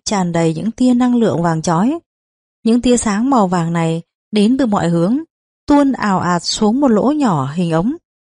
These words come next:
Trong cái lỗ đó là một lực hấp dẫn mạnh đến mức không có thể thoát ra được.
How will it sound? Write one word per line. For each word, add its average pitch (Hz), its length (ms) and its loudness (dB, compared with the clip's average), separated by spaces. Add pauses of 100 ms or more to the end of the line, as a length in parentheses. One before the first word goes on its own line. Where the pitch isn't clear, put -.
(200)
Trong 226 280 0
cái 240 100 2
lỗ 233 160 2
đó 233 380 0
là 269 100 2
một 190 140 0
lực 165 260 -2
hấp 285 180 -4
dẫn 240 280 -2
mạnh 240 240 -4
đến 226 200 0
mức 339 180 0 (420)
không 294 440 0
có 311 120 -2
thể 220 240 2
thoát 311 240 -2
ra 277 120 0
được. 196 300 0